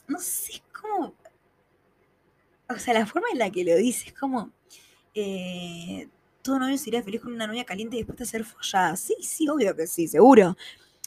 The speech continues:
Pero es como que no es lo único, arre, tipo, no sé, boluda. No sé, ah. Bueno, nada, no voy a sobreanalizar estas cosas porque llevamos veintidós minutos y yo, tipo,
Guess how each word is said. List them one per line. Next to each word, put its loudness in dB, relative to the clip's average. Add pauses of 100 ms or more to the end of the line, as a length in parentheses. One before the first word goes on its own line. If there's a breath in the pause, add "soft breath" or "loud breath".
(120)
Pero -10
es -10
como -2
que -8
no -8
es -12
lo 10
único, 0
arre, -2
tipo, 0
no 0
sé, 2
boluda. 2 (1200)
No -6
sé, -6 (120)
ah. -8 (880 loud breath)
Bueno, -4
nada, 0
no -4
voy 2
a 0
sobreanalizar -6
estas -10
cosas -4
porque -4
llevamos -2
veintidós -6
minutos -6
y -10
yo, -6
tipo, -14